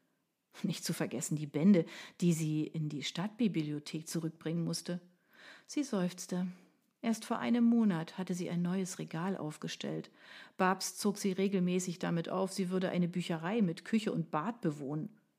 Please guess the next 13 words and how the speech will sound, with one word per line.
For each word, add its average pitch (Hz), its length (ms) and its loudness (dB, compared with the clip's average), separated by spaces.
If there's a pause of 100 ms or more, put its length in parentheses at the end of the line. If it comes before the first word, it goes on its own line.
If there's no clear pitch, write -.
(460)
Notgedrungen 214 840 4 (180)
hatte 254 220 4
sie 220 120 4
sich 214 220 2
deshalb 202 360 0
selbst 185 360 0
ein 175 100 0
Versprechen - 560 -6
abgerungen. 160 600 -4 (600)
Keine 175 560 -2
weiteren - 440 -10
Bücher 214 340 0
mehr, 175 320 2